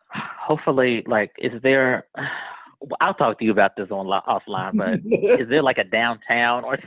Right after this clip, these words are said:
Speaker 1: something?
Speaker 2: Yeah, they have a downtown. They do. They have a downtown. They have two
Speaker 1: Okay.
Speaker 2: downtowns.
Speaker 1: 'Cause, you know, I'm usually traveling with, like,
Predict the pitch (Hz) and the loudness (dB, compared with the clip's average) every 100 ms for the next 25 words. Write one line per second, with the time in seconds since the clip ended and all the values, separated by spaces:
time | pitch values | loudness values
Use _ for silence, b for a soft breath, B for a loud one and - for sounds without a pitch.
0 | - 151 - - 135 127 247 254 262 254 | -4 -6 -6 -10 -8 0 4 6 6 6
1 | 262 220 190 170 170 151 131 117 143 151 | 4 2 2 2 0 -2 -2 -4 -4 -4
2 | 127 92 - _ 135 135 - - - - | -4 -6 -10 _ -6 -6 -8 -12 -14 -20
3 | _ - 131 127 - - - - 92 113 | _ -8 -4 -4 -6 -20 -18 -12 -12 -12
4 | - - - 82 - - - - - - | -16 -18 -18 -20 -20 -20 -20 -20 -20 -20
5 | - - 135 175 135 98 95 113 107 101 | -20 -12 -4 0 4 4 4 2 0 0
6 | 98 95 - 98 90 90 87 87 - 101 | 2 0 2 0 0 -2 -6 -6 -4 -4